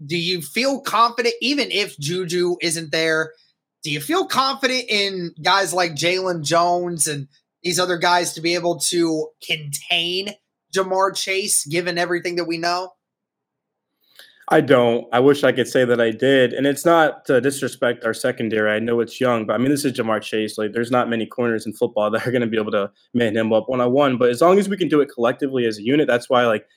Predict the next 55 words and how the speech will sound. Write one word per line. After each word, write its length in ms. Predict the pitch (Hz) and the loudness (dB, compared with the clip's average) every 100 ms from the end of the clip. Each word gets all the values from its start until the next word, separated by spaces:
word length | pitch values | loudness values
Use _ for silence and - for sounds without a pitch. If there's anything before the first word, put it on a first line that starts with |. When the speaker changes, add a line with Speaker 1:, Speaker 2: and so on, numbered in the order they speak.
| - | -12
Speaker 2:
you 60 | 113 | -10
know, 20 | |
before 300 | 113 131 123 | -6 0 0
we 100 | 113 | 0
talked 280 | - 113 113 | -2 -2 0
about 160 | 107 | -4
the 80 | - | -4
pass 340 | - 180 170 180 | 0 0 0 0
rush, 320 | 170 147 - _ _ - | 0 0 -8 _ _ -12
if 60 | 123 | 0
that 160 | 160 | 0
can 100 | 165 | 2
get 140 | 139 139 | -2 0
home, 440 | 151 160 147 131 _ - | 4 4 2 -4 _ -6
then 80 | 123 | -2
it 60 | 123 | 0
will 80 | |
make 160 | 127 123 | 0 0
our 100 | 110 | -2
secondary 600 | - 123 117 117 110 107 | -2 -4 -2 0 0 0
have 180 | 107 101 | -2 -4
a 60 | 104 | -2
lot 280 | 110 110 | 0 0
easier 320 | 120 110 110 101 | -2 -4 -2 -2
day. 380 | 113 113 104 101 | 0 0 0 -4
So, 480 | - 104 104 107 _ - - - | -4 0 0 0 _ -20 -8 2
uh, 240 | 170 170 | 2 2
but 140 | 180 | 2
honestly, 540 | 196 247 247 240 226 185 - | 4 4 4 4 4 2 0
yeah, 220 | 214 185 | 2 4
I, 200 | 131 151 | 2 2
I 20 | |
do 180 | 151 202 | 0 -2
think 260 | 202 202 165 | 2 2 2
we 120 | 165 | 0
can 180 | 170 123 | 2 2
definitely 380 | 135 139 147 139 | 2 0 -2 -2
contain 420 | 117 - 113 147 | -4 -4 0 2
them. 180 | 170 156 | 2 4
I 40 | |
mean, 80 | 131 | 2
I 40 | |
don't 140 | 139 139 | 2 0
think 140 | 120 | -6
Chase 260 | - 110 - | -2 -4 -4
is 80 | |
gonna 160 | 107 107 | -10 -6
have, 140 | 101 | -6
like, 100 | 98 | -8
two 160 | - 123 | -8 -6
hundred 240 | 113 98 | -4 -4
yards 300 | 104 113 117 | -2 -2 -2
or 60 | 110 | -6
anything, 380 | 104 98 107 101 | -6 -6 -6 -2
but 240 | 113 110 | 2 2